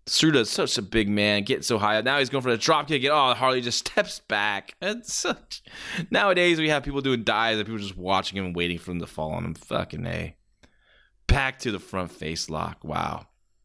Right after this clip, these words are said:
Right from his early stretch, which he had good success with. But now he's probably gonna start,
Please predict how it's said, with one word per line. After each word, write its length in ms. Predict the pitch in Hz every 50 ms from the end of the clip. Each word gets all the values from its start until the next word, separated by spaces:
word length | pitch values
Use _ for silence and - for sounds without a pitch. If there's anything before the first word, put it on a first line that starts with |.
| _ _ _ _ _ _ _ _ _ _ _ _ _ _ _ _ _ -
Right 320 | 101 117 120 117 - -
from 420 | - - 104 98 95 92 90 82 - _ _ _ _ _ _ -
his 160 | 104 - -
early 200 | - 107 104 98
stretch, 280 | 85 - 98 95 90 98
which 200 | 113 120 - -
he 100 | 127 113
had 320 | 113 113 113 104 101 95 - - _ _ _ _ _ _ _ _ _ _ _ _ _ _ -
good 140 | - 123 113
success 480 | - 110 - - 104 82 76 - -
with. 220 | - 80 76 82 - _ _ _ _ _ _ _ _ _ _ _ _ _ _ _ _ _ _ _ _ _ _ _ _ _ _ _ _ _ _ _ _ _ _ _ _ -
But 140 | - 92 98
now 240 | 101 101 104 110 110
he's 220 | 110 107 95 -
probably 320 | - - 107 110 123 147
gonna 160 | 156 160 139 120
start, 440 | - 117 107 101 98 - - _